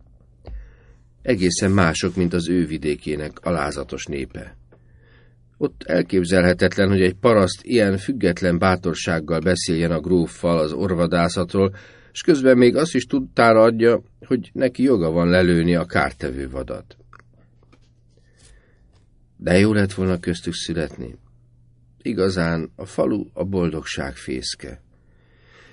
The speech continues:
Egy ilyen kis alföldi falu, ezeknek még nincs lelki válságuk, élnek bátran és egyszerűen és vidáman, mint a vadállatok a tágas mezőkön.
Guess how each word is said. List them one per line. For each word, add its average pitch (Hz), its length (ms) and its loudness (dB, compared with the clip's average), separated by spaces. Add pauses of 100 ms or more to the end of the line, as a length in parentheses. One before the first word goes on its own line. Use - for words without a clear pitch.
(140)
Egy - 140 -4
ilyen 147 200 6
kis 127 200 0
alföldi 107 520 0
falu, 90 360 0 (640)
ezeknek 117 460 0
még 131 160 -2
nincs 139 280 -2
lelki 82 340 -2
válságuk, 73 720 -6 (520)
élnek 113 500 6
bátran 113 500 2
és 90 160 0
egyszerűen 98 640 2
és 78 200 -4
vidáman, 101 600 4
mint 80 220 -4
a 65 80 -4
vadállatok 73 720 -4
a 69 60 -10
tágas 64 500 -10
mezőkön. - 800 -18